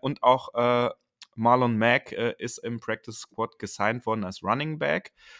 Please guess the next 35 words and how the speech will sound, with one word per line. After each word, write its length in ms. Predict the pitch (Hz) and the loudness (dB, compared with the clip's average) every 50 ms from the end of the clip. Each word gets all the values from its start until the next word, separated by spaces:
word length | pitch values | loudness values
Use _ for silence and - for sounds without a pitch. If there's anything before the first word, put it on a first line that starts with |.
| - _ | -20 _
ähm, 260 | - 113 120 131 127 - | -6 -4 -4 -4 -2 0
damit 300 | - 113 113 123 127 - | 0 2 2 2 0 -2
es 140 | 131 - | -4 -2
halt 240 | - 117 120 120 - | 2 2 2 2 0
einfach 400 | - 110 113 120 123 117 - - _ _ _ _ _ | -2 -4 -2 -2 -4 -6 -6 -12 _ _ _ _ _
sicher 300 | 117 110 120 120 143 120 | -12 -10 -4 -2 -2 -2
gegangen 480 | 113 113 98 - 101 104 110 113 110 104 | -2 -4 -2 0 0 0 0 -4 -4 -2
wird. 260 | 110 110 110 110 - | 0 0 0 0 -2
Und 100 | 82 101 | -4 -4
da 100 | 101 98 | -4 -4
könnt 200 | - 110 107 107 | -4 -6 -4 -4
ihr 40 | 90 | -4
euch 180 | 101 - - | -4 -4 -2
auch 140 | - 87 110 | -2 -2 -2
sicher 300 | - - 127 120 117 110 | -2 -6 -4 -2 -2 0
sein, 320 | 107 110 104 110 110 104 98 | 0 0 0 0 -2 -2 -2
sollte 260 | 95 101 107 101 120 | -2 -2 -2 -2 -2
Robbie 320 | 107 104 104 104 101 104 | -2 0 -2 0 -2 -4
Gould 320 | 95 - 98 104 113 113 87 | -4 -2 0 0 0 0 -2
am 140 | 95 101 101 | -2 -2 -2
Wochenende 360 | 98 - 107 90 101 98 98 | -4 -4 -6 -6 -4 -4 -2
nicht 280 | 104 123 151 - - | -4 -4 -6 -6 -10
spielen 360 | - - _ 117 110 117 113 113 | -14 -8 _ -2 -2 -2 -2 -2
können, 320 | - 117 110 110 113 113 - - - _ | -4 -4 -2 -2 -4 -6 -10 -16 -18 _
dann 160 | - 98 98 | -8 -4 -4
wird 120 | 104 110 - | -4 -4 -4
natürlich 460 | 110 107 - - 113 104 107 101 - | -6 -8 -6 -6 -6 -6 -4 -6 -6
Sam 240 | - 110 104 104 98 | -6 -6 -6 -6 -8
Sloman 640 | - - 95 98 104 104 107 104 101 101 101 98 | -6 -2 0 0 0 0 -2 -2 -2 -2 -2 -2
dann 240 | 98 98 101 104 101 | -2 -2 -4 -4 -2
auch 160 | - - - | -4 -4 -6
für 100 | - - | -6 -10
das 140 | 90 101 98 | -10 -10 -10
Spiel 260 | - - _ 107 98 - | -10 -10 _ -6 -4 -4
aktiviert, 680 | - - _ - - 87 92 101 101 107 117 - - | -6 -8 _ -16 -20 -10 -4 -2 -2 -2 -2 -4 -8